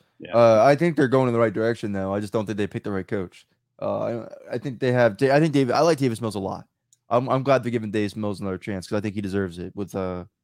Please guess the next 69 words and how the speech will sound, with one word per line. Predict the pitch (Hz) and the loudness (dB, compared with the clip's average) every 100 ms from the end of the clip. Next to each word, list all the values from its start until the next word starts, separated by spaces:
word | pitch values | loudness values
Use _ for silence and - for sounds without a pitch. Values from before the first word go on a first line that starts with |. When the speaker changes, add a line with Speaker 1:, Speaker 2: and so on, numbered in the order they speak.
| _ _ _ | _ _ _
Speaker 2:
how | 117 104 - | 0 0 2
awful | 113 107 107 | 2 2 2
that | 98 92 | 2 2
team | 107 | -2
was | 95 90 | -2 -2
last | 92 90 - | -2 -2 -6
year. | 98 | -4
But | 107 | 0
they | 156 | 2
are | 180 | 2
building. | 139 131 127 147 _ - | 2 0 -2 -6 _ -6
They | 139 | -2
have | 135 | -2
a | |
lot | 123 131 127 135 | -2 0 4 4
of | 139 | 2
young | 131 131 | 0 -4
pieces | 131 123 117 | -6 -8 -4
on | 110 107 | -4 -2
that | 104 | -2
team | - 110 110 | -2 -4 -2
that | 104 | 0
are | 101 101 _ _ - | 0 -2 _ _ -4
going | 131 127 | -2 -2
to | 123 | -4
be | 120 | -2
better | 117 113 113 110 - | 0 2 2 -2 -6
in | 123 | -4
the | 117 | 0
long | 113 117 107 | 2 0 0
term | 110 98 | -6 -6
for | |
them, | 101 98 | -4 -2
but | 101 | -2
not | 123 113 | -2 -2
in | |
year | 98 90 | -4 -8
one. | 92 82 80 _ _ _ - | -10 -12 -18 _ _ _ -8
Speaker 1:
Yeah, | 98 87 | -4 -4
Speaker 2:
Uh, | |
so, | 87 110 | -6 -4
Speaker 1:
I, | 95 | -2
Speaker 2:
yeah. | 92 87 90 85 _ _ | -4 -6 -10 -18 _ _
Speaker 1:
I, | - 113 | -10 -4
I'll | 127 | -2
go | 113 104 | 0 -2
W, | 90 90 87 | -2 -4 -6
too. | 78 98 | -6 -4
I | 98 | -4
just | 92 | -6
think | 104 92 | -8 -6
the | 90 | -6
Eagles | 87 82 | -8 -10
roster | 87 87 - 87 | -8 -8 -10 -16
is | - | -12
better, | 87 82 82 | -10 -10 -10
and | 80 | -10
they, | 85 78 | -10 -8
they | 101 | -6
win | 101 117 | 0 0
this | 110 - | 0 -2
game, | 127 127 | 2 2
and | 120 | 2
then | 113 | 2
they | 117 | 0
have | 101 | -2
eleven | 104 113 113 | 0 0 0
days | 104 101 | 0 -2
off, | 104 127 123 | 0 0 0